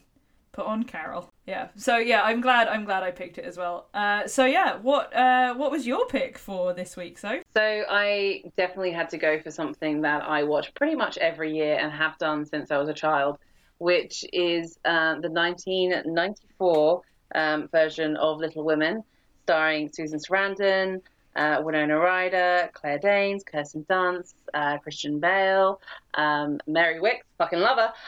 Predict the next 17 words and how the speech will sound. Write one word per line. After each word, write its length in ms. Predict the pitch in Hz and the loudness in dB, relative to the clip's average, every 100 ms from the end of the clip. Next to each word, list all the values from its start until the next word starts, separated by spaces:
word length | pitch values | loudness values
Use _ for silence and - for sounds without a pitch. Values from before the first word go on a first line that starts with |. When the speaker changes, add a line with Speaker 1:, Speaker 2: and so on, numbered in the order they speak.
| - | -8
Speaker 2:
Um, 320 | 214 214 208 | -2 0 0
she's 160 | - 175 | -4 -4
crap 260 | - 294 | 0 0
flop 140 | - 262 | 0 2
again. 380 | 262 269 254 311 - - - | 4 2 0 -6 -16 -14 -2
Um, 500 | 226 233 233 247 269 | 0 4 2 2 0
<laughs> 420 | - - - - | -2 -4 -6 -2
and 540 | 330 - - - 233 | -2 -4 -8 -2 -2
it's 80 | 233 | -2
directed 400 | - 226 214 220 269 | -2 0 0 -2 2
by 340 | 202 190 185 | 6 6 6
Speaker 1:
<laughs> 40 | 254 | 0
Speaker 2:
Gillian 280 | 196 185 175 | 0 0 0
Armstrong 720 | 175 170 170 - 160 156 151 | 0 0 -2 0 2 2 0
and, 140 | 160 | -2
of 100 | 156 | -2
course, 420 | - 170 156 156 | 0 2 2 0